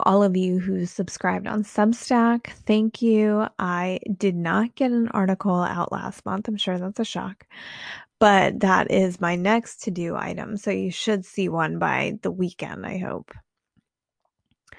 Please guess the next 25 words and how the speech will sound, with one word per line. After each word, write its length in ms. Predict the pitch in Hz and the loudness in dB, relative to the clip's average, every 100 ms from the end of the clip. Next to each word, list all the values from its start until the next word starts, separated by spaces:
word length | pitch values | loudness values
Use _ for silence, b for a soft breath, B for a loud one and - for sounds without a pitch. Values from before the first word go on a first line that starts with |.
| B B B | B B B
I 80 | 208 | 4
did 220 | 208 202 | 6 6
get 200 | 214 202 | 4 2
the 340 | 196 185 180 - | 2 0 -2 -2
Instagram 640 | 269 - 277 190 185 190 | -4 -4 -4 -2 -2 -4
set 180 | - 180 | -4 -4
up 160 | 175 | -4
for 140 | - 202 | -6 -6
this 220 | - - - | -6 -12 -8
podcast. 800 | - 107 202 - 82 240 - - _ b b b b b _ | -8 -8 -8 -6 -6 -8 -12 -20 _ b b b b b _
My 580 | 196 196 185 185 190 190 | 2 4 4 0 -2 -6
bullet 340 | - 202 214 - | 0 2 2 2
journal 320 | 220 202 202 | 2 2 2
journey 380 | 196 202 220 269 | 2 2 2 2
was 200 | 262 208 | 0 0
taken, 580 | - 208 226 254 285 - | 0 0 0 -2 -4 -6
surprisingly, 800 | - 226 220 214 220 233 233 240 | -4 0 2 2 2 2 2 -2
so 180 | - 233 | 0 2
you 300 | 214 208 220 | 4 2 4
can 260 | 247 220 | 2 2
find 380 | 208 196 196 202 | 0 0 2 2
me 160 | 196 190 | 2 2
by 180 | 185 | 0
searching 640 | 180 - 196 180 196 185 175 | -2 -2 -2 -2 -2 -2 -4
for 560 | - 180 180 - 185 | -4 -2 0 -2 -4